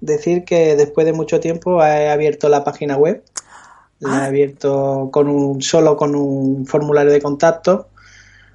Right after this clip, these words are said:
Speaker 1: y nada, y si alguien
Speaker 2: Eh,
Speaker 1: quiere
Speaker 2: indica
Speaker 1: ponerse
Speaker 2: la
Speaker 1: en
Speaker 2: web,
Speaker 1: contacto.
Speaker 2: indica la web, <laughs> Lázaro.
Speaker 1: Sí, no, eh, la web es lazaro m punto com.
Speaker 2: Perfecto.
Speaker 1: Simplemente es, ya te digo, es una página web estática con un formulario de contacto por,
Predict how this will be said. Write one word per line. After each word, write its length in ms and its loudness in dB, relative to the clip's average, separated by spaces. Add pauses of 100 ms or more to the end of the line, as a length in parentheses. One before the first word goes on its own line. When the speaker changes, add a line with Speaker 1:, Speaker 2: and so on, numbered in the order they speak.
(480)
Speaker 1:
y 160 -2
nada, 280 0
y 100 0
si 160 0
alguien 240 2
Speaker 2:
Eh, 20 -4
Speaker 1:
quiere 140 4
Speaker 2:
indica 120 4
Speaker 1:
ponerse 140 2
Speaker 2:
la 80 4
Speaker 1:
en 60 0
Speaker 2:
web, 100 4
Speaker 1:
contacto. 140 -2
Speaker 2:
indica 240 2
la 100 4
web, 160 4
<laughs> 40 2
Lázaro. 540 -4 (320)
Speaker 1:
Sí, 480 2
no, 220 4
eh, 300 4
la 160 2
web 220 4
es 200 -4
lazaro 460 2
m 500 -2
punto 320 -6
com. 260 -10 (460)
Speaker 2:
Perfecto. 460 0
Speaker 1:
Simplemente 840 0
es, 200 2
ya 120 2
te 120 4
digo, 120 8
es 120 2
una 320 -2
página 360 -2
web 200 4
estática 640 0
con 200 -2
un 720 -2
formulario 420 0
de 60 4
contacto 640 0
por, 160 0